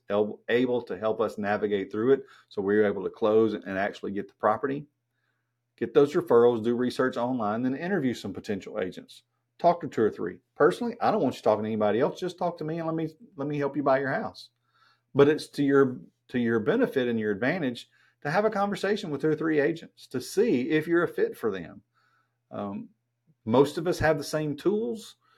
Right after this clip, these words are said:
Um, we do about the same thing. We may do it a little bit differently. We may do it a little bit, uh, with a different style, different flavor.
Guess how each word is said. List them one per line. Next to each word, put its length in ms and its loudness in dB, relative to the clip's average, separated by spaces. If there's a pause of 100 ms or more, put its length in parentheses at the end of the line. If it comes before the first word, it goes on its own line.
(360)
Um, 440 -12 (800)
we 180 0
do 240 6
about 260 6
the 100 -2
same 320 -4
thing. 460 -6 (380)
We 100 0
may 180 4
do 140 6
it 80 8
a 20 -2
little 200 6
bit 240 2
differently. 440 -2
We 100 -4
may 140 0
do 180 4
it 80 4
a 20 -4
little 220 2
bit, 280 0 (360)
uh, 380 -6 (160)
with 160 -2
a 40 4
different 360 -4
style, 760 -2
different 400 -4
flavor. 760 -4